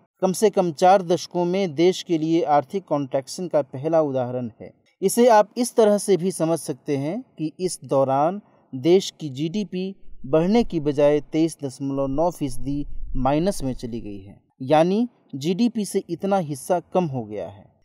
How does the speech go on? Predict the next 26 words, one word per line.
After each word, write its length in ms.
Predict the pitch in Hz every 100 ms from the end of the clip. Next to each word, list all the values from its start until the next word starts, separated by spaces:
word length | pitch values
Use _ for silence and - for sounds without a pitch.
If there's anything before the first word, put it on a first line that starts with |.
| _ 170
इसके 280 | - -
अलावा 640 | 190 160 165 185 180 185 202 - - -
देश 360 | 151 226 240
के 200 | - 254
सकल 420 | 240 202 180 220 220
मूल्य 380 | 196 220 220
वर्धन 440 | 202 175 147 196 196
यानी 380 | 165 156 180 170
जीवीए, 920 | 135 180 202 170 165 170 156 143 104 _
जिसे 260 | 139 156 202
हम 260 | 175 208 233 _ -
ग्रॉस 420 | 135 170 190 -
वैल्यूड 400 | 139 143 151 170 -
एडिशन 420 | 143 135 - 185
भी 120 | 151
कहते 360 | 127 123 117 127
हैं, 280 | 117 160 247 _ _ 180
उसमें 420 | - 214 233 247 _
बाईस 440 | 143 131 175 214 -
दशमलव 580 | 156 151 165 160 180 190 -
आठ 280 | 147 180 -
फीसदी 460 | - 151 127 196
की 180 | 214 165
गिरावट 440 | 135 131 131 123 110
आई 180 | 113
है, 220 | 104 98